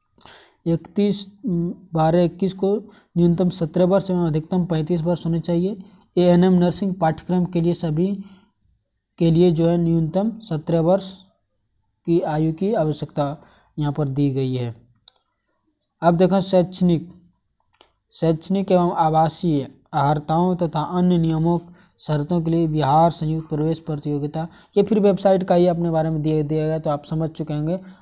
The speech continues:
आप वेबसाइट पर जाइए, वहाँ से ये ओरिजिनल जो है नोटिफिकेशन डाउनलोड कीजिए, ठीक है, और आप पढ़ के अपने से कर सकते हैं। जैसे ही आप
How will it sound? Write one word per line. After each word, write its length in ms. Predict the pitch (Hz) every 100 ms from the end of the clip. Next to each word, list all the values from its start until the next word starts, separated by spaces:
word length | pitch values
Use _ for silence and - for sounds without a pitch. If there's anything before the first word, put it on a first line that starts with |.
| -
आप 160 | 143 147
वेबसाइट 400 | 147 - 156 160
पर 80 | 160
जाइए, 260 | 151 156
वहाँ 220 | 165 147 151
से 160 | 160
ये 300 | 156 156 156
ओरिजिनल 580 | 247 160 143 147 165 170 165 - _
जो 480 | 151 165 208 147 147
है 60 | 151
नोटिफिकेशन 800 | 156 160 160 160 160 170 170 151
डाउनलोड 400 | 147 160 175 175
कीजिए, 320 | 180 151 202 214 - _
ठीक 160 | 190 208
है, 60 | 151
और 140 | 151
आप 280 | 156 156 _ _ _ _
पढ़ 180 | 175 180
के 180 | 170 180
अपने 420 | 165 156 143 160 156
से 200 | 190 208 202 - -
कर 120 | 156
सकते 340 | 151 135 - 123
हैं। 260 | 117 - _ _
जैसे 300 | 135 147 143
ही 100 | 190
आप 380 | 196 214 185 -